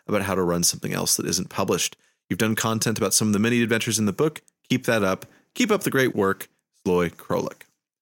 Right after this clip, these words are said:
Thank you, Zloy. That's a very helpful email. We love praise and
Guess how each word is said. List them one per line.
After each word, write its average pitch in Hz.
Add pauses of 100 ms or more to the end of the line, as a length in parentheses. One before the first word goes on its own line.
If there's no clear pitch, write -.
(320)
Thank 339
you, 123
Zloy. 92
That's 127
a 135
very 117
helpful 98
email. 85
We 92
love 101
praise 98
and 85